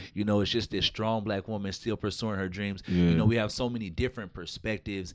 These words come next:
Speaker 1: And I just tell people, like, like, this is culture. You
Speaker 2: Yeah.
Speaker 1: get that opinion of, uh,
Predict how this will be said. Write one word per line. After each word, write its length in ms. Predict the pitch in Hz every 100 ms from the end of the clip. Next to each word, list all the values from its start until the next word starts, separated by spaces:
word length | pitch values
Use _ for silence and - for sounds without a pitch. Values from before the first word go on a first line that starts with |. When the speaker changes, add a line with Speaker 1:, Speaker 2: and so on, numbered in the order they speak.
| - - -
Speaker 1:
And 140 | 98
I 120 | 95 92
just 180 | 95
tell 120 | - 113
people, 260 | 110 90
like, 280 | 87 80 73
like, 240 | 85 73 -
this 220 | 117 -
is 180 | 107 101
culture. 380 | - 151 -
You 140 | 76 82
Speaker 2:
Yeah. 180 | 92 90
Speaker 1:
get 60 |
that 140 | 85 101
opinion 420 | 95 117 104 98
of, 380 | 85 98 95 90 - - -
uh, 260 | 92 87